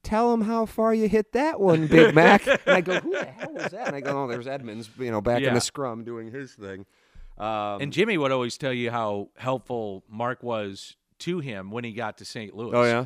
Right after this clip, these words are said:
Speaker 2: You know, those two
Speaker 1: Yeah, they were really close, even though they were both,
Speaker 2: Yeah.
Speaker 1: like, from the same, they
Speaker 2: You
Speaker 1: lived
Speaker 2: know,
Speaker 1: in the same neighborhood, I guess,
Speaker 2: yeah.
Speaker 1: recently.
Speaker 2: But California guys
Speaker 1: Right.
Speaker 2: and adjusting to Saint Louis and what it might be like, the organization, the city, and all that kind of stuff. And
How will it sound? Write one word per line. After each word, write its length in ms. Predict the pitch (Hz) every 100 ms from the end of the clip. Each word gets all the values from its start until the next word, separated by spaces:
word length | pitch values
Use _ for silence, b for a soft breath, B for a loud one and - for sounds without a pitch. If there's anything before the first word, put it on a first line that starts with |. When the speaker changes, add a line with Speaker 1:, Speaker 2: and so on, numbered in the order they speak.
| 120
Speaker 2:
You 100 | 127
know, 160 | 117
those 220 | 113 127 -
two 220 | 139 127
Speaker 1:
Yeah, 80 | 135
they 80 | 170
were 80 |
really 180 | 135 113
close, 420 | - 135 117 87
even 120 | 123 120
though 80 |
they 100 | 113
were 60 | 104
both, 160 | 98 254
Speaker 2:
Yeah. 200 | 185 104
Speaker 1:
like, 140 | -
from 160 | 123 113
the 80 |
same, 320 | 95 127 139 107 - -
they 80 | 92
Speaker 2:
You 60 |
Speaker 1:
lived 260 | 90 - 196
Speaker 2:
know, 120 | 269
Speaker 1:
in 40 | 117
the 80 |
same 220 | - 117 104
neighborhood, 360 | 107 101 101 131
I 60 |
guess, 140 | 185 120
Speaker 2:
yeah. 100 | 95
Speaker 1:
recently. 540 | 135 - - 80 85
Speaker 2:
But 140 | 196 -
California 560 | 175 156 147 151 151 131
guys 560 | 117 113 117 120 101
Speaker 1:
Right. 80 | 110
Speaker 2:
and 200 | 110 110
adjusting 500 | 120 110 123 - - 147
to 60 |
Saint 260 | - 143 131
Louis 340 | 123 135 151
and 80 | 147
what 120 | 127
it 60 | 120
might 220 | 120 123
be 100 | 131
like, 320 | 117 107 113
the 80 | 123
organization, 640 | 110 117 117 110 110 - 117
the 80 |
city, 340 | 113 117 107 110
and 80 | 104
all 120 | 101
that 120 | 98
kind 160 | 113 101
of 60 | 95
stuff. 360 | 104 98 -
And 220 | 113 104